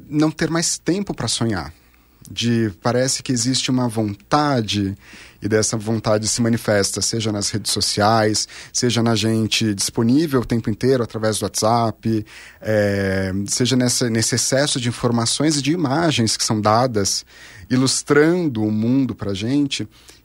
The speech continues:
que a gente não consegue mais sonhar. Então, a gente não ter tempo pra dormir bem é, faz com que a gente não consiga sonhar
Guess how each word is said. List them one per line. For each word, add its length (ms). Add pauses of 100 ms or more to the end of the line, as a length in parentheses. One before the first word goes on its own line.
que 120
a 20
gente 220
não 80
consegue 340
mais 160
sonhar. 640 (440)
Então, 300
a 60
gente 280
não 120
ter 180
tempo 640
pra 160
dormir 460
bem 600 (720)
é, 960 (420)
faz 260
com 100
que 80
a 40
gente 200
não 80
consiga 380
sonhar 500